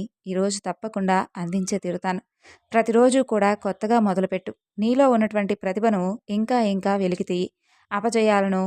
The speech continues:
అవమానంగా భావించలేదు కదా ఇప్పటి వరకు. కాబట్టి నీకు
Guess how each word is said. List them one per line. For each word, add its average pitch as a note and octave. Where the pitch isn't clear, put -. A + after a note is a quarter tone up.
అవమానంగా A3+
భావించలేదు G3
కదా G3+
ఇప్పటి G3
వరకు. G3+
కాబట్టి G#3
నీకు A#3+